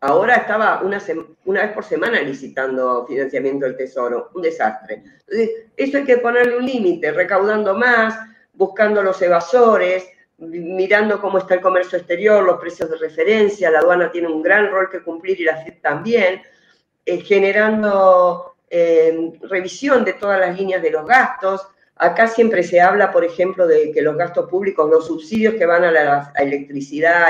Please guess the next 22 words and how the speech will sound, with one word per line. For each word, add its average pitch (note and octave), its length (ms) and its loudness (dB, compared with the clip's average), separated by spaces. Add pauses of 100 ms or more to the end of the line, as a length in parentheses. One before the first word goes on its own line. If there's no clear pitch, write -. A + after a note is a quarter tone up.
y C#3+ 60 0
al C#3 120 2
gas E3+ 280 0
para C#3+ 180 -4
la C3+ 160 -4
familia, C#3+ 360 -2
al C#3 60 -4
transporte F3 500 0
para C#3+ 180 -8
la C3+ 120 -4
familia, G3 440 -4
si - 140 -20
nadie D#3+ 280 0
habla E3+ 160 4
de D3+ 120 2
los C#3+ 140 -6
subsidios E3 380 -8
que D3+ 100 -6
va - 280 0 (180)
al D3 160 -4
sector D3+ 380 -4
empresario. F3+ 760 0